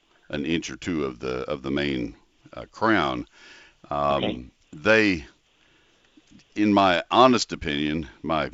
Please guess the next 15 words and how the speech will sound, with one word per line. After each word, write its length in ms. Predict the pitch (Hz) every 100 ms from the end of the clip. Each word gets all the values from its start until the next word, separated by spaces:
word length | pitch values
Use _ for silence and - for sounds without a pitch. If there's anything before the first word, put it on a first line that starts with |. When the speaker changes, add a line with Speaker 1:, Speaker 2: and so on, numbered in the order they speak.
| -
Speaker 1:
humble 380 | - 127 117 87
opinion, 680 | 82 95 87 78 78 71 65
should 300 | - - 95
never 360 | 78 95 95 82
be 340 | 65 69 67 -
left 300 | 82 78 -
outdoors 680 | 76 64 78 76 69 62 - _ - _ -
in 160 | 110 107
the 80 |
ground, 520 | 85 90 90 85 85 78
and 220 | 85 80 82
most 260 | 113 -
especially 540 | 71 - 78 71 76 67
in 140 | 65
pots 520 | 87 82 62 - -